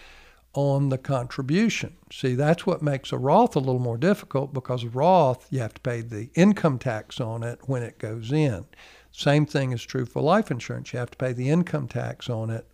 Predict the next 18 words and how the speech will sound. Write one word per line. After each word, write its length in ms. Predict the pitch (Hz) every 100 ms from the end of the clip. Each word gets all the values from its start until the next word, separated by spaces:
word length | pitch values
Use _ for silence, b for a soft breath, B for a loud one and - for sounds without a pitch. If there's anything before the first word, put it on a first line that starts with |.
| -
when 340 | 123 117 120 117
it 180 | 123 -
go-, 220 | 117 123
when 200 | 127 131
the 60 | 117
premium 520 | - 135 127 123 113
goes 380 | 117 110 113 110
in 200 | 113 110
for 140 | -
the 80 | 117
policy. 520 | - 175 175 - 113 - B B B B B
Not 480 | 135 151 185 202 -
true 360 | - 190 196 185
for 560 | 190 190 196 196 196 165
an 240 | 170 170
H 300 | 160 165 170
S 320 | 147 143 147 214
A. 420 | 277 254 113